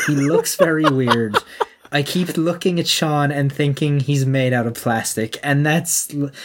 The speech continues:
Speaker 1: like, that's exactly it, right? That's, that's the perfect way of describing
Speaker 2: Like, how do I
Speaker 1: how he looks and moves.
Speaker 2: How do I even describe how he stands? Because I also have the second screen cap for when he stands up and he says, "I must say there's a certain ease to it."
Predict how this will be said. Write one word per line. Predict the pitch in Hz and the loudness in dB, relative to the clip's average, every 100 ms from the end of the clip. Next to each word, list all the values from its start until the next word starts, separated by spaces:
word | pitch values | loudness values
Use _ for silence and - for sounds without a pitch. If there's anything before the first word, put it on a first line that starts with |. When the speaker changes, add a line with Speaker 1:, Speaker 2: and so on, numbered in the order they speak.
| - - | -10 -2
Speaker 1:
like, | 165 220 | 0 0
that's | 220 247 | 0 2
exactly | 214 240 226 262 277 | 2 2 2 0 0
it, | - | 0
right? | 160 185 | 0 2
That's, | 180 190 - 160 170 - | 0 0 -4 -8 -6 -2
that's | 151 - | 0 0
the | - | -2
perfect | - - 175 - 175 156 | -4 0 0 0 -2 0
way | 151 147 127 | 2 2 0
of | 113 | 0
describing | 131 - 135 135 123 143 131 156 139 165 | -2 0 2 2 2 0 2 2 0 0
Speaker 2:
Like, | 240 | 0
how | - 277 320 | 0 2 2
do | |
I | 320 285 | 4 4
Speaker 1:
how | 196 160 | 2 0
he | - 180 | 0 2
looks | 151 147 151 - | 4 2 2 0
and | 147 143 135 | 0 2 2
moves. | 139 139 143 | 2 0 0
Speaker 2:
How | - 254 311 | 0 2 2
do | 349 | 2
I | 330 262 | 0 2
even | 226 233 | 2 2
describe | 202 175 - - - 139 139 139 127 120 | 0 0 0 -2 0 2 4 2 0 -2
how | - 143 | -2 0
he | 123 127 | 0 -2
stands? | - 120 113 113 | -2 -2 -4 -4
Because | 151 170 | -4 0
I | 180 | 0
also | 220 254 | 0 0
have | 220 | 0
the | 160 | 0
second | - 147 127 127 | 0 -2 -2 -6
screen | - - 117 | -6 -6 -6
cap | 110 120 - | -2 -2 -2
for | 131 | -6
when | 117 | -4
he | 123 | -4
stands | - 120 117 110 | 0 0 0 -2
up | 110 | -4
and | 117 | -4
he | 107 | -4
says, | - 107 | -2 0
"I | 107 | 0
must | 104 110 - | -2 -2 -2
say | 123 104 | -4 -6
there's | 95 104 | -4 -2
a | 110 | 0
certain | - 123 104 104 | -2 -4 -12 -14
ease | 113 - - - | -12 -4 -4 -4
to | 85 95 | -8 -8
it." | 87 | -10